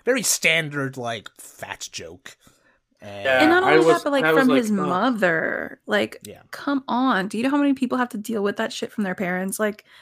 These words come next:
Speaker 2: All
Speaker 3: that
Speaker 2: the
Speaker 3: was ju-,
Speaker 2: time,
Speaker 3: yeah.
Speaker 2: yeah.
Speaker 1: Yes, my mother is es-, especially, <laughs> that's so sad to me, but,
Speaker 2: I'm
Speaker 1: uh,
Speaker 2: not, I'm not even, like, I'm not even, like, that big. And my dad says, like, "Oh, you gotta stop doing this. You gotta do this." I'm like, "Don't tell me what to fucking do. I'm constantly depressed."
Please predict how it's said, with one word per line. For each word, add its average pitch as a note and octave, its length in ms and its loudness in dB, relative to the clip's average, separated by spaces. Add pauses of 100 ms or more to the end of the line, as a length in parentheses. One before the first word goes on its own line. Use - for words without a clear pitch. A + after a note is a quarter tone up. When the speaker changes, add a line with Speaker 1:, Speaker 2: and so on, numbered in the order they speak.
(240)
Speaker 2:
All D3+ 180 4
Speaker 3:
that C#3+ 80 6
Speaker 2:
the - 60 4
Speaker 3:
was C3 100 -4
ju-, C#3+ 60 0
Speaker 2:
time, C#3+ 440 2
Speaker 3:
yeah. C#3 80 -4
Speaker 2:
yeah. A2+ 240 -2 (260)
Speaker 1:
Yes, G2+ 420 -10
my G#2 220 -14
mother A2+ 320 -12
is - 180 -12
es-, - 320 -16
especially, - 460 -6
<laughs> - 440 -12
that's - 180 -2
so D3+ 120 0
sad - 380 -2
to - 120 -4
me, F#3+ 280 -4
but, - 180 -6
Speaker 2:
I'm G3+ 140 4
Speaker 1:
uh, A3+ 40 4
Speaker 2:
not, A3+ 220 6
I'm G#3 140 4
not B3 180 6
even, A#3 240 0
like, G3+ 400 -2
I'm E3 140 -12
not F#3+ 140 -10
even, F3+ 220 -12
like, F3 180 -14
that - 200 -20
big. - 380 -18
And A2+ 240 -10
my A#2 120 -10
dad A2+ 300 -6
says, G#2+ 380 -8
like, G#2+ 480 -6
"Oh, C#3+ 240 6 (100)
you G#2+ 80 -12
gotta B2 480 0
stop - 500 -2
doing C#3+ 280 0
this. D#3+ 480 0
You B2 100 -4
gotta D3 220 4
do B2+ 160 0
this." D3 320 -2
I'm A2+ 100 -8
like, A#2+ 220 -6 (480)
"Don't - 180 -16
tell - 120 -12
me F2 60 -12
what F2+ 120 -10
to - 80 -12
fucking - 300 -8
do. D#3+ 280 -6
I'm - 120 -14
constantly D#3+ 440 -4
depressed." C#3+ 560 0